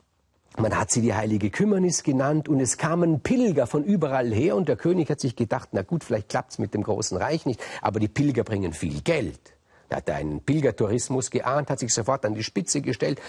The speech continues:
hat zuerst noch gesagt, „Um Gottes Willen, ich war fehlgeleitet, der Satan hat mir befohlen“ und so weiter und hat eine Kirche bauen lassen für seine Tochter.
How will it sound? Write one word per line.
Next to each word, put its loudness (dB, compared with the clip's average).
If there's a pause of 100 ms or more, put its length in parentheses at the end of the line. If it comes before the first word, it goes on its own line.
(180)
hat 0
zuerst 0
noch 0
gesagt, 0
„Um 0
Gottes 2
Willen, 2
ich -2
war 2
fehlgeleitet, 2
der 4
Satan 0
hat -4
mir 0 (420)
befohlen“ 4
und 2
so 2
weiter 0
und 0
hat -6
eine 4
Kirche 2
bauen 4
lassen 0
für 0
seine 0 (400)
Tochter. 0